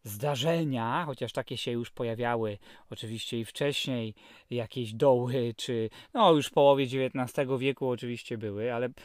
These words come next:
ale takie, żeby faktycznie to w miarę wyglądało, a to wyglądało bardzo elegancko,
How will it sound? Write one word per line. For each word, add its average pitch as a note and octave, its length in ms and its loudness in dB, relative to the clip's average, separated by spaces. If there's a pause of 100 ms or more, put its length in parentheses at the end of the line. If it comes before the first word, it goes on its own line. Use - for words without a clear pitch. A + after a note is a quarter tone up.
(140)
ale B2+ 160 -2
takie, E3+ 300 0
żeby D3+ 260 2
faktycznie D#3 540 -4
to C#3 120 0
w B2 60 -4
miarę D3+ 280 4
wyglądało, A#2+ 720 -2 (280)
a G#2+ 80 -8
to B2 120 -8
wyglądało A2 420 -2
bardzo B2+ 440 0
elegancko, A2 760 -2